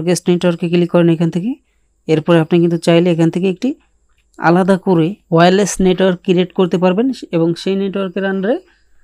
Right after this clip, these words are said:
আপনি চাইলে যে কাউকে আবার কানেক্ট করিয়ে নেট ইউজ করতে পারবেন, ঠিক আছে? এটি যদিও আপনাদের প্রয়োজন নেই, বেসিক একটি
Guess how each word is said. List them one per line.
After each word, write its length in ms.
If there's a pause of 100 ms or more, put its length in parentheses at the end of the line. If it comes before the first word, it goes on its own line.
(220)
আপনি 140 (100)
চাইলে 200 (120)
যে 160
কাউকে 340
আবার 160 (240)
কানেক্ট 320
করিয়ে 180 (100)
নেট 220
ইউজ 120 (100)
করতে 320
পারবেন, 300
ঠিক 180
আছে? 140 (580)
এটি 140 (200)
যদিও 280
আপনাদের 380
প্রয়োজন 340 (100)
নেই, 100 (140)
বেসিক 300 (120)
একটি 160